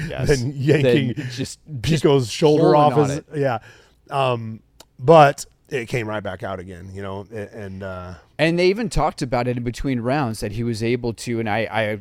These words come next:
Speaker 1: I, I watched a, a video that talked about that Aaron Pico. There was somebody that broke it down, and they're like, "Look, when you're supposed to place that in, you, you put a little pressure on it, and then you ease it back in."
Speaker 2: Yeah.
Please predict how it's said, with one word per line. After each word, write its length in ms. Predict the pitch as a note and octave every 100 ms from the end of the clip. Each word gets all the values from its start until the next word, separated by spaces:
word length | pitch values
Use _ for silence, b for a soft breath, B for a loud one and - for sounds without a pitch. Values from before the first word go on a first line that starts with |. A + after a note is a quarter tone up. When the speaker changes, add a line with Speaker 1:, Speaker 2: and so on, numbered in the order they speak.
| -
Speaker 1:
I, 80 | A2+
I 40 |
watched 400 | G#2+ A#2+ C#3 -
a, 240 | A#2 G#2
a 120 | G2 G#2
video 680 | G2 A2 A2+ F#2+ F2 F2+ -
that 320 | B2+ A2 F#2+
talked 360 | - A#2+ A2+ -
about 320 | A2 G#2+ F#2
that 160 | G#2 F#2+
Aaron 300 | G#2 G#2+ G2+
Pico. 380 | - G#2+ A2 F#2+
There 120 | G2
was 380 | F#2+ F#2 - -
somebody 360 | - - A2 G2+
that 140 | G2 G2
broke 240 | A2 G2
it 120 | F#2
down, 280 | G#2 G#2 F#2+
and 100 | F#2+
they're 80 | F#2+
like, 200 | G2 G2
"Look, 180 | A2+ A2
when 140 | G2+
you're 100 | G#2+
supposed 360 | - - G#3+ -
to 60 |
place 280 | D#3+ E3 C#3+
that 200 | D3 A#2
in, 300 | A2 C3+ D#3 B B B B
you, 320 | A#2 C3 B2+
you 180 | B2+ A#2+
put 220 | - D3+
a 40 |
little 220 | E3 D#3 B2+
pressure 460 | - A#2 - D3+
on 160 | C#3 E3
it, 100 | D#3+
and 120 | A#2+
then 100 | A#2
you 160 | A#2 A2
ease 260 | A#2+ C3+ A#2+
it 140 | A2+
back 320 | F#2+ G2 G#2 A2
in." 160 | G2
Speaker 2:
Yeah. 140 | E2